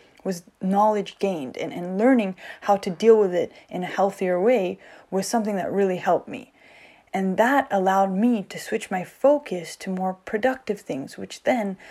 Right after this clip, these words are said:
led me to taking action. It gave me my energy back so that I could use it on things that truly helped me. And so I want you to think about this. If you remove media from your phone, what's left?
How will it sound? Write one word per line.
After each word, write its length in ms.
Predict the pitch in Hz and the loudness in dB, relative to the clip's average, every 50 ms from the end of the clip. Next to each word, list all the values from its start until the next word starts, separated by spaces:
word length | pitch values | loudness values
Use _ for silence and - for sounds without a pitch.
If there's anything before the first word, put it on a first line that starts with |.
| - - _ - | -20 -16 _ -6
led 320 | 190 190 202 208 214 208 | -2 2 4 4 4 4
me 320 | 214 202 190 190 190 190 190 | 2 0 -2 -2 -4 -6 -8
to 100 | - - | -12 -12
taking 460 | - - 190 170 175 175 175 165 - - | -10 -8 -10 -8 -8 -10 -12 -12 -10 -10
action. 480 | 151 151 160 - - - - - - - _ _ - - - - - | -10 -10 -10 -10 -12 -12 -14 -14 -16 -18 _ _ -20 -20 -20 -18 -12
It 140 | - 185 160 | -12 -10 -4
gave 300 | - 208 226 262 269 247 | 2 4 4 4 4 2
me 260 | 226 214 214 214 214 | 2 0 -2 -2 -2
my 180 | 208 190 180 165 | -2 -2 -2 -4
energy 440 | - 170 190 202 202 202 190 - 185 | -4 -2 -2 -2 -2 -2 -4 -6 -4
back 300 | 180 165 151 123 - - | -2 -2 -2 -2 -4 -8
so 160 | - - 180 | -12 -10 -8
that 160 | 165 185 180 | -6 -4 -4
I 100 | 185 180 | -4 -4
could 240 | 180 - 196 185 185 | -6 -6 -8 -8 -4
use 320 | 196 233 294 302 277 220 | -2 0 0 0 0 0
it 180 | 208 185 - - - - - - | -2 -2 -4 -4 -12 -20 -18 -10
on 160 | - - 185 185 | -8 -6 -4 -2
things 240 | - 196 190 185 - | -2 -2 -2 -2 -2
that 200 | 185 175 - - - - - _ - | -4 -4 -4 -8 -16 -20 -20 _ -14
truly 400 | - - - 254 247 240 233 220 | -8 -2 0 2 2 4 2 2
helped 320 | 185 - - 156 - - | 2 2 0 0 0 0
me. 180 | - - - - _ _ _ _ _ _ _ _ _ _ _ _ _ - | -6 -18 -18 -20 _ _ _ _ _ _ _ _ _ _ _ _ _ -8
And 100 | 202 196 | -4 0
so 120 | - 214 | 2 4
I 80 | 208 - | 4 6
want 180 | 247 302 320 320 | 6 6 6 6
you 80 | 294 | 4
to 40 | 240 | 4
think 140 | 269 247 226 | 2 0 2
about 260 | 202 190 165 - - | 2 0 0 0 -2
this. 260 | - - - - - _ _ _ - - - - - _ _ _ _ - | -8 -14 -14 -14 -20 _ _ _ -20 -20 -20 -20 -20 _ _ _ _ -8
If 200 | - 196 - - | -8 -6 -6 -6
you 380 | 240 233 269 320 359 359 330 277 | -4 0 2 4 6 6 6 6
remove 720 | 254 240 220 220 214 233 254 247 226 180 165 147 - - _ _ _ - | 4 4 4 4 6 6 8 8 6 4 2 -4 -6 -12 _ _ _ -4
media 540 | 185 190 208 220 226 214 214 196 175 170 | -2 0 2 2 2 2 2 0 0 -2
from 300 | 160 - - 190 180 180 | -4 -6 -6 -4 -2 -2
your 100 | 180 185 | -2 -2
phone, 400 | 185 - - 170 156 - - - - _ _ _ _ | -4 -4 -4 -4 -4 -4 -6 -10 -18 _ _ _ _
what's 400 | - - 202 226 226 226 - - | -4 2 4 4 4 4 0 -4
left? 340 | - 180 - - - - _ | -2 -2 -4 -4 -8 -20 _